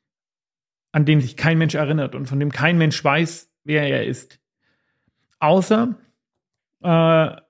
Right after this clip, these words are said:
du hast Kinder, die dir vielleicht in diesen Situationen dann die Hände halten.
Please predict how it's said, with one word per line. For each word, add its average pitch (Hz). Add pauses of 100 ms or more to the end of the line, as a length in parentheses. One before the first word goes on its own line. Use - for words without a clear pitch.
(420)
du 165
hast 151
Kinder, 170
die 127
dir 131
vielleicht 135
in 151
diesen 151
Situationen 143
dann 135
die 131
Hände 127
halten. -